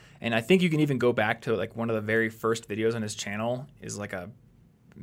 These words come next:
it's, like, a time boxing tutorial or some, some productivity tutorial that doesn't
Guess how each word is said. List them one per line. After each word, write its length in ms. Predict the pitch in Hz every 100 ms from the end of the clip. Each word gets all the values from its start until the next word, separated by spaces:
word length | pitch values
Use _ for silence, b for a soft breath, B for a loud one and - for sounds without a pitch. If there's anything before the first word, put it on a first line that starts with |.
| - 78
it's, 300 | 82 71 92
like, 120 | 92
a 40 |
time 300 | - - 120
boxing 360 | 113 110 - 110
tutorial 460 | 110 117 110 110
or 100 | 104
some, 260 | 101 147 135
some 320 | 127 185 180 143
productivity 540 | 151 139 - 131 117
tutorial 480 | 117 117 113 110 107
that 180 | 110 110
doesn't 400 | 127 123 123